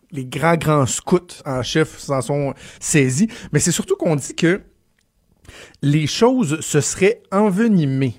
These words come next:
lorsque le service de police de la ville de Québec a été appelé à intervenir le huit mai dernier lors d'une rencontre de parents au local des scouts sur la rue du Golfe à Québec.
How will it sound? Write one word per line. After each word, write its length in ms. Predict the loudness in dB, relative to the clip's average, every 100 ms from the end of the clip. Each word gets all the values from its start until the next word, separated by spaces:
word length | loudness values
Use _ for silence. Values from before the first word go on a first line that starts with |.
| -6
lorsque 320 | -4 -4 -2
le 160 | 0 0
service 520 | 2 0 0 -2 -2
de 120 | -2
police 400 | 2 2 2 0
de 60 | 0
la 120 | 2
ville 220 | 2 0
de 80 | -2
Québec 580 | -2 -2 0 -2 -8 -20 _ -20 -12 0
a 120 | 2
été 320 | 2 0 -2 0
appelé 480 | 0 2 2 2 -2
à 180 | -8 0
intervenir 920 | 4 4 4 0 2 2 4 2 0 2
le 120 | 2
huit 340 | 4 2 2
mai 200 | 2 4
dernier 440 | 4 2 2 2 4
lors 260 | 6 4
d'une 180 | 2 0
rencontre 480 | 2 0 2 0 2
de 80 | 2
parents 340 | 2 2 0
au 60 | 2
local 400 | 0 2 0 0
des 160 | -4
scouts 440 | -4 2 2 2 -12 _ _ _ _ _ _ _
sur 120 | -4
la 100 | 2
rue 100 | 2
du 120 | 2 2
Golfe 280 | 4 4 2
à 60 |
Québec. 560 | 0 2 2 0 -8